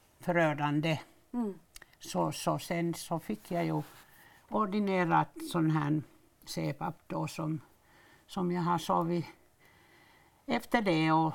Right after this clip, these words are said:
Speaker 1: den följer med överallt.
Speaker 2: Hur, alltså, från, jag vet inte om det kanske blir förändring direkt, men kunde du se en
Speaker 1: Jo.
Speaker 2: ganska direkt förändring?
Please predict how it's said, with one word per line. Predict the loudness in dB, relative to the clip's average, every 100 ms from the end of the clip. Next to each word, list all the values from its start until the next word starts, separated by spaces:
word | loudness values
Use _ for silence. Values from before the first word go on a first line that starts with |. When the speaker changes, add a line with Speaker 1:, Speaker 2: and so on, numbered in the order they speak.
| -4
Speaker 1:
den | -2 0 0
följer | -2 -2 -2 0
med | 0 0
överallt. | -2 -2 2 4 2 0 -14 -16 -18 -20 -20 -10
Speaker 2:
Hur, | 2 2 2 2
alltså, | 2 6 4 2 -14 -12
från, | 2 6 8 6 4 -14 -20 0
jag | 8
vet | 10 10
inte | 6 6
om | 2
det | -2
kanske | 0 0 0
blir | -2 0 0 0
förändring | 0 2 2 -2 0
direkt, | 8 6 6 -12 -20 -20 -4
men | -4
kunde | 4 4 4
du | 0
se | -2 2 4 4 2
en | 0 -2 -6
Speaker 1:
Jo. | -16 -2
Speaker 2:
ganska | 2 4 6
direkt | 4 2 0
förändring? | -6 -4 -4 -4 -8